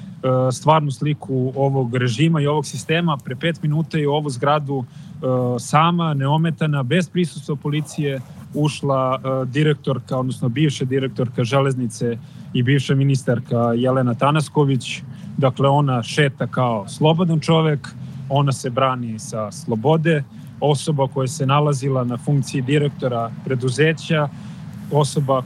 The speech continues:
koja je direktno odgovorna sa još drugim političkim činiocima za stradanje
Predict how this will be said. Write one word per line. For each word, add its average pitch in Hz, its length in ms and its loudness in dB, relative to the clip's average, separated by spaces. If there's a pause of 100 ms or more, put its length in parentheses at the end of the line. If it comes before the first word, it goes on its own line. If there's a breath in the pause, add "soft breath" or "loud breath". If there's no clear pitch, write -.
koja 131 180 0
je 123 80 0
direktno 151 480 2
odgovorna 135 520 0
sa 131 180 -4
još 131 340 -2
drugim 156 380 4
političkim 143 600 -2
činiocima 147 640 -2
za 123 360 0 (240 loud breath)
stradanje 143 600 2